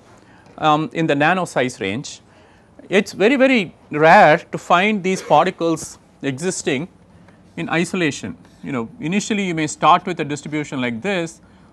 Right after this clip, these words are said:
but quickly you start forming these agglomerates, right. So, when you say size, or you, clearly there are two sizes you can think of. The size of the individual particle before it agglomerates is what we would term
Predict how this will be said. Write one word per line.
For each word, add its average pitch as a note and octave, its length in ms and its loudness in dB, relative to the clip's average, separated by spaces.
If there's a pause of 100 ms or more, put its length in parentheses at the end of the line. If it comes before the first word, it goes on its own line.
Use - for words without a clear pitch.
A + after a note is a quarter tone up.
(120)
but D#3 160 -4
quickly F#3+ 540 -4 (480)
you E3+ 100 -8
start E3 300 2
forming D3+ 420 -2 (800)
these D#3 180 -4
agglomerates, C3+ 720 0
right. C#3 260 -4 (560)
So, - 180 0
when G3 120 0
you F#3+ 80 -2
say C#4+ 240 2
size, F#3 760 0 (100)
or D#3 140 4
you, F3 140 -2 (680)
clearly C4+ 280 4
there G3 140 4
are F3+ 60 6
two G#3 240 -4
sizes F3+ 380 0
you G3+ 60 -4
can C#3+ 140 -4
think D#3 260 -6
of. A#2+ 240 2 (520)
The E3 100 -2
size A3+ 360 2
of G#3+ 200 2
the F3+ 120 -4
individual F#3 580 -2
particle D3+ 600 2 (200)
before G3+ 340 0
it F3+ 80 -2
agglomerates C#3+ 800 0 (180)
is C#3+ 100 -12
what D#3+ 180 -2
we E3+ 80 -4
would C#3+ 200 -4
term C#3+ 300 0